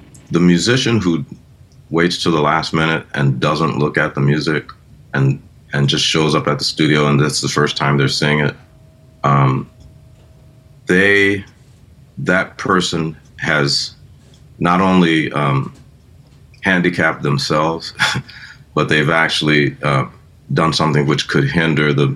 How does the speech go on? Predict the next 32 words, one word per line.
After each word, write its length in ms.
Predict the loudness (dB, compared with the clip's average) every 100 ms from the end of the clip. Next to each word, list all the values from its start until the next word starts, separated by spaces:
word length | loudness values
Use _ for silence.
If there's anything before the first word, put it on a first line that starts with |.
| -2
music 400 | -2 0 0 0
being 260 | 0 2 0
what 160 | 0
it 120 | 0
actually 480 | 0 -2 -2 -4 -4 -10 -6
could 220 | -4 -2
be 300 | 0 0 0
that 280 | -2 -4 -2
day. 240 | -6 -6 -8 -6
<laughs> 200 | -6 -6 -12 -20 -20 -20 -20 -10 -6
So 120 | -2
sometimes 500 | 0 2 2 0 2
we 80 | 2
don't 160 | 2
have 220 | 0 0
much 240 | 0 -2 -2
choice 280 | 0 0 -2
if 140 | -2
we're 100 | -2
busy, 540 | 0 0 0 0 -2 -8 -20 -20 -20 -20 -20 -20 -20 -20 -8
extremely 540 | -8 0 2 2 0
busy, 420 | 0 0 2 0 0
or 380 | -2 -4 -6 -10 -20 -4
maybe 460 | -2 0 2 2 0 0
life's 640 | 0 2 0 -2 -4 -8 -16 -20 -20 -20 -18 -4
challenges 600 | 0 0 0 0 -2 -4
distract 640 | -4 -4 -2 -2 -2 -2
us 180 | -2 0
and 160 | 0
we 80 | 0
have 160 | 0
s-, 100 | -4